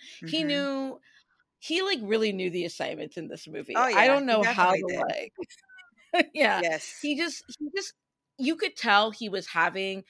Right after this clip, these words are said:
Speaker 1: such a good time
Speaker 2: Mm-hmm.
Speaker 1: with, like, what he was being given.
Speaker 2: Yes.
Speaker 1: And I think that while I really enjoyed Paul Rudd, I think sometimes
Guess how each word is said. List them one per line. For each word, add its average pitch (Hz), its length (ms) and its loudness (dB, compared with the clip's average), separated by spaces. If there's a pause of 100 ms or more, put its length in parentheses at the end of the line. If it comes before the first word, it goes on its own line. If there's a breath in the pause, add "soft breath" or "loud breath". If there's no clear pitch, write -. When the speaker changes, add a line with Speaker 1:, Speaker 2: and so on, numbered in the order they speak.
(180 soft breath)
Speaker 1:
such - 480 -2
a 214 60 4
good - 340 -4
time 202 580 -2
Speaker 2:
Mm-hmm. 233 260 -6
Speaker 1:
with, 185 280 -2
like, 170 420 -2
what 160 320 -4 (120)
he 180 100 -4
was 175 180 -6
being 175 420 -8
given. 247 520 -4
Speaker 2:
Yes. 147 560 -6
Speaker 1:
And 226 460 2 (460)
I 233 180 6
think 247 420 -6
that 196 300 6
while 190 380 4
I 202 120 4
really 220 380 -2
enjoyed 190 400 -4
Paul 180 300 -2
Rudd, 180 360 2
I 185 140 0
think 202 260 -10
sometimes 247 1160 0